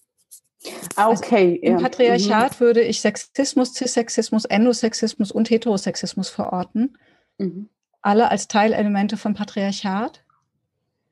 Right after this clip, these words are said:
Speaker 2: Ich finde aber ganz theoretisch, oder wir haben das ja zum Teil, es gibt ja auch Gesellschaften, die, ähm, sexistisch sind und trotzdem mehr als zwei Geschlechter anerkennen.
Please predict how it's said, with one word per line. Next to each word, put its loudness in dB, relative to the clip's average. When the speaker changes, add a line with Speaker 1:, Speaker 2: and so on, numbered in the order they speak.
Speaker 2:
Ich -14
finde 2
aber 4
ganz 0
theoretisch, 0
oder 0
wir 2
haben 4
das -2
ja 0
zum -4
Teil, -2
es -4
gibt -2
ja 2
auch -2
Gesellschaften, 0
die, 6
ähm, 2
sexistisch 0
sind 0
und -2
trotzdem 0
mehr 4
als -4
zwei 2
Geschlechter 2
anerkennen. -2